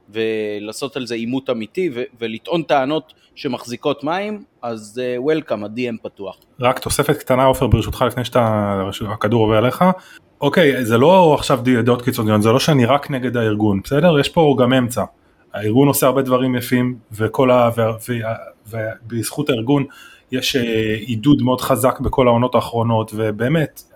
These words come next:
Speaker 2: כבר דיברנו כל כך הרבה על הדברים הטובים של הארגונים. יש גם, אה, מעבר לשחור ולבן, אז מבחינתי זה האפור, אוקיי?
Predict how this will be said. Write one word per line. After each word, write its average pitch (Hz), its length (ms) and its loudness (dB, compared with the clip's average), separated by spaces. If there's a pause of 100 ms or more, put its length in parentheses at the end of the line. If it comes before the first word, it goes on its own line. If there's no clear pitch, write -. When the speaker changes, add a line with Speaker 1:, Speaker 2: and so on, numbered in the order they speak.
(140)
Speaker 2:
כבר 139 220 0
דיברנו 151 400 4
כל 143 120 2
כך 135 180 -2
הרבה 135 220 4
על 123 80 4 (520)
הדברים 123 280 0
הטובים 123 280 0
של 117 160 2
הארגונים. 104 480 2 (480)
יש 165 200 0
גם, 170 200 4
אה, 170 60 0 (1120)
מעבר 165 300 4
לשחור 110 420 0
ולבן, 101 380 2 (240)
אז 113 240 -10
מבחינתי 127 440 -4
זה 143 180 2
האפור, 127 400 0
אוקיי? 127 260 -6